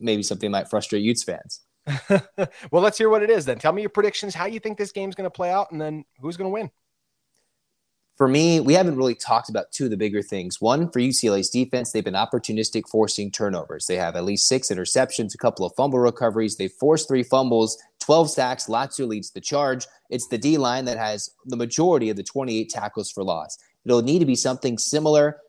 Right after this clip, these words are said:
Speaker 1: They've already faced a heavy rushing attack when it came in terms of facing the week two opponent, San Diego State. So they know what it's like to face a dual threat. Now, I know Johnson's very athletic, might throw a little bit better of a ball than San Diego State's quarterback 'cause he's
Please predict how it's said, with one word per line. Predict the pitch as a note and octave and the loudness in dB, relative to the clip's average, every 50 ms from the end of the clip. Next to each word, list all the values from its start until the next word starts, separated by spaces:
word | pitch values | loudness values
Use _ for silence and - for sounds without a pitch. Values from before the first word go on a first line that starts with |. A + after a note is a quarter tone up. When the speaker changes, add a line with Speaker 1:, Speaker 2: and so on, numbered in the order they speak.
| _ _ - | _ _ -4
Speaker 1:
They've | B2 B2 C3+ | 0 2 4
already | F3 G3+ F#3 | 6 6 4
faced | D#3+ D#3+ - C#3+ D#3 D#3 - B2+ | 4 2 0 -2 -2 -4 -4 -6
a | A2 | -6
heavy | - C3+ C#3+ C#3+ C#3 A#2+ | -2 -2 -2 -2 -2 -2
rushing | G2+ G#2+ A2 B2+ - - A#2+ A2 | 0 0 -2 -2 -2 -4 -8 -8
attack | G2 - - G2+ F2 F2 F#2+ - | -10 -8 -8 -8 -8 -8 -8 -8
when | A2+ A2 G#2 | -8 -8 -8
it | - - | -10 -12
came | - - C#3 C3+ C3+ C3 B2+ A#2 A#2 - _ _ _ _ _ | -12 -8 -6 -4 -4 -4 -4 -4 -6 -8 _ _ _ _ _
in | - A2 G#2+ | -6 -4 -4
terms | G#2 B2+ A#2 G#2+ G2 | -2 -2 -2 -2 -2
of | G#2+ - | -2 0
facing | - A#2 A#2 - G#2+ G#2 | 0 0 0 0 -2 -2
the | F#2+ F#2 | -2 0
week | G2 A#2 A#2 | 0 0 0
two | - - A#2 | 0 0 0
opponent, | G#2 - - G#2+ G#2 G2 F2+ - | 0 0 -2 -4 -4 -4 -2 -2
San | - A#2 A2+ A2+ | -2 -2 0 0
Diego | A2 G#2+ G2 F2+ F#2 | 0 0 0 0 0
State. | F#2 - - - C#3+ C#3+ C#3 C3 - - _ _ _ - | -2 0 2 4 4 4 4 2 -4 -10 _ _ _ -8
So | - B2+ | 0 0
they | C3+ D3 | 4 4
know | F#3+ A3+ | 6 6
what | A#3 G#3+ | 6 6
it's | D3 - - | 4 2 0
like | C#3 C#3 - | -2 -4 -4
to | C3+ | -8
face | - - A#2 B2+ - | -8 -6 -6 -6 -6
a | - A2+ | -6 -6
dual | A2+ B2+ A#2+ A#2+ | -4 -4 -4 -4
threat. | A#2 - A#2+ B2 B2+ B2+ - _ _ _ - | -2 0 0 0 0 0 -6 _ _ _ -12
Now, | F#2 F#2+ | -10 -8
I | F#2+ F#2+ | -8 -6
know | F#2+ F#2+ F#2 | -8 -8 -6
Johnson's | - A2 G2 G2 G2 - G2 F2+ | -4 -4 -4 -4 -4 -6 -12 -8
very | F#2+ G2 F2+ F2 F2 | -6 -6 -6 -4 -6
athletic, | E2 - - E3 F#3 G3 F#3 - - - _ _ | -6 -2 -2 2 4 4 2 2 -2 -12 _ _
might | - G#2+ A2+ A2+ - | 0 0 2 2 0
throw | - G#2+ F#2+ | 0 0 0
a | |
little | F2+ F#2 G2 G2 | 0 0 -2 -2
bit | F#2 F#2 D#2+ | -4 -4 -2
better | F#2 G2+ G#2 G2+ | 0 0 2 2
of | F#2+ F2 | 0 -2
a | F#2 | -2
ball | - G#2 G#2+ G#2+ G#2+ | 0 2 4 4 4
than | G2+ F#2+ F2+ | 2 0 -4
San | - - G2 F#2 | -4 -4 -4 -4
Diego | F#2 F#2 F2+ F2 F2+ | -6 -8 -8 -6 -8
State's | - - F3+ G#3 A3 - | -2 2 2 4 2 4
quarterback | - F3 F3+ E3 D3+ D#3 D#3 D#3 - | 4 4 4 6 6 4 4 2 0
'cause | - - - | -4 -4 -4
he's | - B2+ A#2 F#2+ | -4 -4 -4 -6